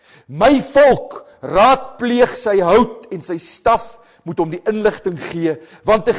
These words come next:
gees van hoerery het hulle verlei en deur hulle hoerery het hulle van hulle God afvallig geword." Is dit nie verskriklik nie? Kom ons lees dit vers vyftien. "As jy hoereer, o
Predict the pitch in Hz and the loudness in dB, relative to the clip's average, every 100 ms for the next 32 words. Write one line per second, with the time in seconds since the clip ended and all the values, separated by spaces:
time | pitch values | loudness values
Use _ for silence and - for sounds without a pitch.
0 | - - 277 294 - - 233 175 143 240 | -6 -6 -2 -4 -4 -2 -2 -2 -4 0
1 | 277 233 202 180 170 - _ _ _ 165 | 2 2 2 2 -2 -12 _ _ _ -4
2 | 170 160 160 - 208 175 151 147 202 190 | 0 2 0 -2 -2 -2 0 2 2 2
3 | 120 - - - _ 220 214 135 226 294 | -4 -14 -20 -20 _ 0 0 0 0 2
4 | 262 240 185 262 311 254 202 190 175 - | 2 -2 0 2 2 2 2 2 0 -8
5 | - _ - 160 165 170 175 165 156 156 | -18 _ -10 -4 -2 -2 -4 -2 -2 -4
6 | - 214 214 - - _ _ _ 143 - | -6 -2 -2 -4 -20 _ _ _ -14 -14
7 | - 175 185 185 - - - - 139 98 | -12 -6 -4 -6 -10 -20 -20 -16 -14 -10
8 | 113 104 _ _ _ _ _ _ - 139 | -12 -12 _ _ _ _ _ _ -18 -16
9 | 196 165 - 165 165 147 - 110 _ _ | -16 -18 -16 -16 -14 -18 -20 -20 _ _
10 | _ _ _ _ _ _ _ _ _ _ | _ _ _ _ _ _ _ _ _ _
11 | _ _ _ _ _ _ _ _ _ _ | _ _ _ _ _ _ _ _ _ _
12 | _ _ 202 220 175 208 208 208 202 208 | _ _ -2 -2 0 0 2 0 -2 0
13 | 185 180 - - _ _ 190 185 - 180 | 0 0 -6 -20 _ _ -4 -4 -6 -16
14 | 143 - _ _ - 190 240 262 240 - | -16 -20 _ _ -4 -2 0 2 0 0
15 | 254 302 - 202 | 2 2 2 0